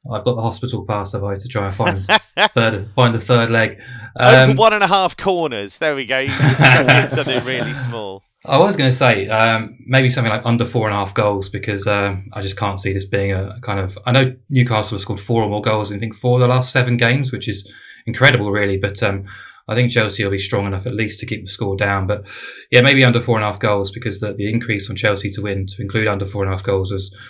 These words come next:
Speaker 1: was big enough for me to really consider as a, a main play in this match.
Speaker 2: Okay. Manchester City continue their push for the Premier League title as they take on Brentford. Jake, how do we attack this? I was looking at Brentford.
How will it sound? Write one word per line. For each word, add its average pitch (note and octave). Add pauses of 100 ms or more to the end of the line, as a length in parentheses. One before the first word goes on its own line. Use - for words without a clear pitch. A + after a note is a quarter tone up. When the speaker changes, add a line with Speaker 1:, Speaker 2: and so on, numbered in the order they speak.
(120)
Speaker 1:
was F#2
big A#2
enough G2+
for G#2
me G2+
to -
really G2
consider G2
as G2
a, G2
a G2+
main G2+
play G2+
in G2
this G2
match. - (640)
Speaker 2:
Okay. F#2+
Manchester C#3
City -
continue D3
their C3+
push -
for -
the B2
Premier C3
League A#2+
title D3 (320)
as A#2+
they C#3
take A#2+
on A2+
Brentford. B2+ (420)
Jake, F#3
how F#3+
do F#3
we F3
attack D#3+
this? C#3
I F3
was E3
looking B3+
at D3+
Brentford. C3+